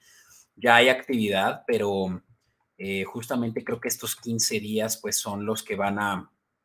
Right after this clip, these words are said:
en los que van a haber mucha especulación, se va a hablar mucho de, de los free agents, pero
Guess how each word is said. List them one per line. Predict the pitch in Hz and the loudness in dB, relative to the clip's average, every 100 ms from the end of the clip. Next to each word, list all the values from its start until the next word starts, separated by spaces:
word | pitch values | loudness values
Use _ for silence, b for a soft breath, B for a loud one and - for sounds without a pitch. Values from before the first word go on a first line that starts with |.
| _ _ _ _ _ _ _ | _ _ _ _ _ _ _
en | 110 | -6
los | - | 0
que | 117 | 4
van | 120 | 6
a | |
haber | 120 | 6
mucha | 120 123 | 4 0
especulación, | 120 - 113 107 98 - 143 139 131 127 123 120 b b b | -6 -6 -6 -6 -2 0 4 6 6 4 2 0 b b b
se | - - | -8 -2
va | 110 | 2
a | 110 | 2
hablar | 110 107 | 2 0
mucho | 110 117 104 | -2 -4 -4
de, | 98 95 95 92 92 92 92 _ _ _ _ _ _ | -2 -2 -2 -2 -4 -6 -10 _ _ _ _ _ _
de | 92 98 | -6 -4
los | 95 92 95 - | -2 -2 -2 -2
free | 120 110 117 123 | -2 2 4 2
agents, | 117 117 113 113 - | 2 0 0 0 -2
pero | - 104 98 | -2 -4 -4